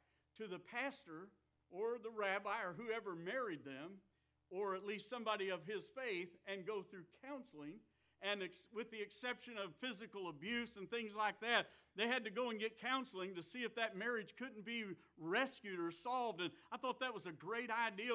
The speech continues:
because, you know, marriage is a covenant. And that's why we often say, have you ever heard this said at a wedding? Something to this effect, "It's not to be entered into lightly," because we want it to last. Now, I know sometimes things happen. I'm not being critical. I'm just simply saying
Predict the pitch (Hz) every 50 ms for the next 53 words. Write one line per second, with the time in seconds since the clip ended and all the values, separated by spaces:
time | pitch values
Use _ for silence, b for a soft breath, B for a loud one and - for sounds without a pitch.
0 | 208 170 180 - - 226 220 190 - 220 233 233 214 185 175 190 247 294 269 247
1 | 190 190 247 226 202 226 - - - 247 277 269 233 214 190 180 170 147 B B
2 | B B B - 214 226 214 202 233 262 254 - 247 247 247 240 233 247 226 226
3 | 254 247 247 - 233 214 196 - 254 254 226 196 170 214 240 247 233 196 196 240
4 | 233 208 214 214 214 - 247 247 233 202 202 190 208 226 226 220 202 185 - -
5 | 262 254 247 254 226 220 214 220 220 233 226 226 - 214 - 240 240 233 226 B
6 | B B B B B 190 185 - 196 226 226 233 233 - 202 180 208 214 208 208
7 | 208 220 214 196 170 180 196 190 185 185 180 185 170 156 147 143 139 139 147 156
8 | 151 147 127 123 143 143 _ _ _ _ _ _ _ _ _ _ _ _ _ _
9 | _ _ _ _ _ _ _ - 156 147 156 208 220 196 165 151 - - 214 190
10 | 175 170 160 151 208 254 226 180 151 - 175 180 214 233 277 254 247 226 _ _
11 | _ _ _ _ _ _ _ _ - - 170 202 233 233 220 - - 254 247 226
12 | - 240 240 233 220 185 - 254 254 240 220 226 240 254 254 247 - 196 180 175
13 | 202 220 233 233 233 214 185 233 220 208 202 202 240 269 254 233 - 196 196 214
14 | 233 208 226 214 - - 254 240 - 214 202 202 - 247 254 233 196